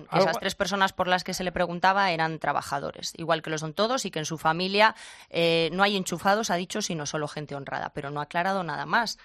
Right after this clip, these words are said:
Speaker 2: Bueno, a ella le valdría, no sé, yo es que como no he
Speaker 1: No,
Speaker 2: estado en el debate no
Speaker 1: no,
Speaker 2: puedo.
Speaker 1: pero que,
Speaker 2: Me
Speaker 1: que
Speaker 2: pides que opine por algo que no,
Speaker 1: No,
Speaker 2: que
Speaker 1: no,
Speaker 2: no.
Speaker 1: no es que te
Speaker 2: Por
Speaker 1: pida que
Speaker 2: desgracia
Speaker 1: opine,
Speaker 2: no me he
Speaker 1: pero que,
Speaker 2: podido.
Speaker 1: pero
Speaker 2: Yo lo
Speaker 1: que
Speaker 2: que
Speaker 1: te
Speaker 2: sí
Speaker 1: digo
Speaker 2: que,
Speaker 1: que ella,
Speaker 2: lo que
Speaker 1: hombre,
Speaker 2: sí que creo,
Speaker 1: a
Speaker 2: lo
Speaker 1: mí
Speaker 2: que sí que
Speaker 1: este
Speaker 2: creo que es que a mí me parece absolutamente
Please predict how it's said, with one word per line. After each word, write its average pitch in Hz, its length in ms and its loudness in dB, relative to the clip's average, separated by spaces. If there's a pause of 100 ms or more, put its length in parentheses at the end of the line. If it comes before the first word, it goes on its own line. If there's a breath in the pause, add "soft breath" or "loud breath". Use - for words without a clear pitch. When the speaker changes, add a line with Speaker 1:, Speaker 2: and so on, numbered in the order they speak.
(120)
Speaker 2:
Bueno, 190 240 -16 (200)
a 117 280 -20
ella 143 180 -14
le 151 100 -6
valdría, 147 540 2
no 147 100 -2
sé, 190 220 -6
yo 139 100 -4
es - 80 -6
que 156 120 -4
como 151 160 -4
no 156 60 2
he - 20 2
Speaker 1:
No, - 0 -
Speaker 2:
estado 165 220 4
en 160 60 2
el 156 40 -2
debate 165 320 8
no 165 100 6
Speaker 1:
no, 214 80 4
Speaker 2:
puedo. 254 120 6
Speaker 1:
pero 269 180 4
que, 170 160 -2
Speaker 2:
Me 165 100 4
Speaker 1:
que 196 120 4
Speaker 2:
pides 180 180 4
que 196 80 2
opine 190 280 4
por 160 120 4
algo 185 200 4
que 165 100 0
no, 156 160 2
Speaker 1:
No, 262 200 4
Speaker 2:
que 262 60 0
Speaker 1:
no, 254 80 4
Speaker 2:
no. - 60 -2
Speaker 1:
no 220 120 2
es 240 80 -2
que - 100 -8
te - 100 -6
Speaker 2:
Por 147 100 2
Speaker 1:
pida 147 100 2
que - 20 6
Speaker 2:
desgracia 170 320 8
Speaker 1:
opine, - 40 8
Speaker 2:
no 196 60 6
me 196 100 8
he 190 40 6
Speaker 1:
pero - 20 -12
que, 196 80 8
Speaker 2:
podido. 180 200 6
Speaker 1:
pero 165 100 4
Speaker 2:
Yo 202 80 10
lo 226 80 10
Speaker 1:
que 180 60 2
Speaker 2:
que 175 60 8
Speaker 1:
te 170 60 4
Speaker 2:
sí 180 60 4
Speaker 1:
digo 240 120 8
Speaker 2:
que, 240 80 8
Speaker 1:
que 202 160 4
ella, 233 220 6
Speaker 2:
lo 269 60 6 (120)
que 165 80 4
Speaker 1:
hombre, - 40 6
Speaker 2:
sí 214 160 4
que 226 140 2
creo, 240 320 2 (140)
Speaker 1:
a 160 120 0
Speaker 2:
lo 165 60 4
Speaker 1:
mí 170 60 2
Speaker 2:
que 175 100 4
sí 202 80 4
que 202 80 2
Speaker 1:
este 214 80 0
Speaker 2:
creo 214 220 4 (180 soft breath)
que 185 80 0
es 165 100 0
que 165 160 -2
a 170 120 0
mí 208 160 4
me 170 120 4
parece 160 400 2
absolutamente 156 1000 -2